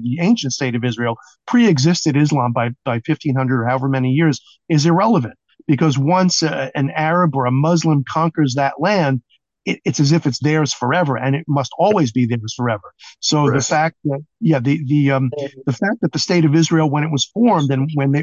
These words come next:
Speaker 1: when the Israeli armies miraculously defeated, uh, the modern state, I should say, the, the Arab armies in forty-eight,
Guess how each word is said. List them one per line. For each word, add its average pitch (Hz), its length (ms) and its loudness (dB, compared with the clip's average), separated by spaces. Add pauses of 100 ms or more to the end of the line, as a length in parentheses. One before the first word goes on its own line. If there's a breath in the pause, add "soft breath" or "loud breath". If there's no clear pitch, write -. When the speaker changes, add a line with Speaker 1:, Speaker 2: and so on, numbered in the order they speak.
Speaker 1:
when 139 180 0
the 135 160 0
Israeli 151 360 2
armies 156 280 2
miraculously 147 640 -2
defeated, 131 640 -2 (400)
uh, 127 140 -2
the 123 80 -2
modern 165 380 2
state, 135 240 -2
I 127 60 2
should 123 200 -4
say, 127 340 -4
the, 135 200 -6
the 135 80 -2
Arab 143 260 -2
armies 135 300 -2
in 131 80 -4
forty-eight, 147 580 -2